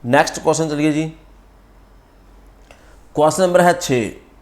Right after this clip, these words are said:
ਦੋਸਤੋ, ਮੈਂ ਫਿਰ, ਅ, ਤੁਹਾਨੂੰ ਦੱਸਣਾ ਚਾਹੁੰਦਾ ਹਾਂ, ਜਿਨ੍ਹਾਂ ਦੋਸਤਾਂ ਨੇ ਹਾਲੇ ਤੱਕ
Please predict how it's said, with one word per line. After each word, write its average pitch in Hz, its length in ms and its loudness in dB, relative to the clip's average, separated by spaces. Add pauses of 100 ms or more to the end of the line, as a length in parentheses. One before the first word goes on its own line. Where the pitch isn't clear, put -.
(760)
ਦੋਸਤੋ, 160 220 -2
ਮੈਂ 202 100 0
ਫਿਰ, 180 200 0
ਅ, 139 680 2
ਤੁਹਾਨੂੰ 120 220 -2
ਦੱਸਣਾ 113 260 -4
ਚਾਹੁੰਦਾ 120 280 -2
ਹਾਂ, 113 240 -4 (300)
ਜਿਨ੍ਹਾਂ 151 240 0
ਦੋਸਤਾਂ 139 300 -2
ਨੇ 131 80 -2
ਹਾਲੇ 113 220 -4
ਤੱਕ 135 380 -6